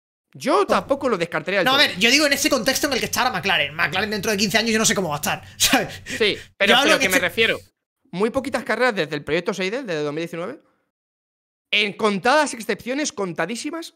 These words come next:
Speaker 1: no han tenido un coche para puntuar. Y en Bahrein, este año, en la primera carrera, que vimos el drama absoluto, y que ya comentamos aquí, que era
Speaker 2: Sí,
Speaker 1: por un
Speaker 2: sí,
Speaker 1: problema
Speaker 2: sí.
Speaker 1: logístico y tal, más que otra cosa, en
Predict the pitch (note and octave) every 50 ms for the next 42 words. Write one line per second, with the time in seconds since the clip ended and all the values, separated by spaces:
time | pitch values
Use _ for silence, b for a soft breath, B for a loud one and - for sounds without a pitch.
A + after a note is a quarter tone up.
0 | _ _ - D#3+ F3+ F#3+ F#3+ G3 F#3+ F#3 E3+ E3 D#3+ D#3 D#3 D3 - D3 C3+ C3
1 | B2 B2 B2 A2 - G#2 G2+ - - _ _ - F#3+ G3+ G3 F#3+ E3 D#3 D#3+ G3+
2 | A3+ G3 F#3 F3+ F3+ - G#3 G3 D3+ C3 A2+ B2+ C#3 D3 D3 D#3+ D3 D#3+ D#3 A#2
3 | G2 b b b b b b - B2 D3 F3+ E3 B2 G#2+ - - - G3 F3 D3
4 | B2 C#3 C3+ C#3+ E3+ G#3 G3 D#3 - - B2+ A#2+ D3 F3+ - - - _ _ _
5 | _ _ _ D#3 B2 A#2+ A#2 A#2+ B2 C#3+ D3 C#3 C#3 C3+ - B2+ B2 A#2 - C#3
6 | C3+ A#2+ - B2 D3 F#3 F3 D#3+ D3+ A3+ A3 G3 - B2+ B2 B2 A#2+ A#2+ A2 -
7 | F3 E3+ - - D3 C#3+ - - D#3+ D3 C#3 C3+ - C3+ C3 C#3+ E3 E3 B3+ -
8 | b b b b b b b b b b _ _ _ _ _ _ - - G3 F#3+
9 | F#3 F#3 - -